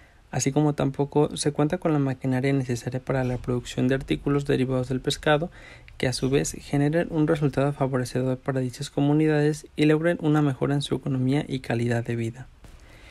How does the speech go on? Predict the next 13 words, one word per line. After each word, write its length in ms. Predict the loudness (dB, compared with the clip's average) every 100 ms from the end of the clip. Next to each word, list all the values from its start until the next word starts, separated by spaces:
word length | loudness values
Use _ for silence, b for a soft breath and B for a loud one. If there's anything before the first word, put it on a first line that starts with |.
| B -2
Incentivar 640 | 0 2 2 4 4 6 4
estas 320 | 2 0 -2
propuestas, 680 | 2 0 4 2 4 0 0
capacitaciones 1000 | 0 2 2 0 -2 0 4 6 6 4
y 20 |
apoyos 440 | 0 4 4 6 4
para 260 | 2 2
la 100 | 2
generación 540 | 2 4 4 4 4 2
de 80 | 2
temas 320 | 4 4 4
de 80 | 4
interés 440 | 6 6 6